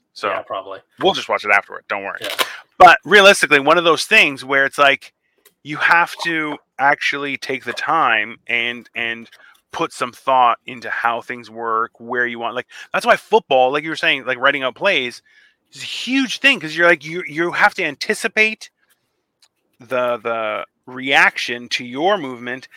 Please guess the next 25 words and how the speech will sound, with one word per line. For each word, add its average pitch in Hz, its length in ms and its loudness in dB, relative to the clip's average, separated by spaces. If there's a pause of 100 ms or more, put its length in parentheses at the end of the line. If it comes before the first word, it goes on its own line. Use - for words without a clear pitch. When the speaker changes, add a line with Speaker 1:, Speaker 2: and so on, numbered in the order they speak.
(240)
Speaker 1:
then 156 300 0
counteract 139 1000 4 (300)
their 131 280 -2
reaction 131 800 0
so 139 220 -8
as 135 160 -2
to 123 100 -14
supersede. 147 440 -8
Like, 170 220 -2 (300)
there's 190 180 2
so 247 200 0
many 233 140 -4
levels 247 320 2
to 165 60 -2
that. 156 100 4
And 151 100 -12
you're 156 100 -2
like, 156 140 0 (100)
that's 240 400 4 (520)
great, 151 380 -2
a 156 80 2
great 175 300 2
lesson 160 400 0
in 143 180 -8
how 143 500 -4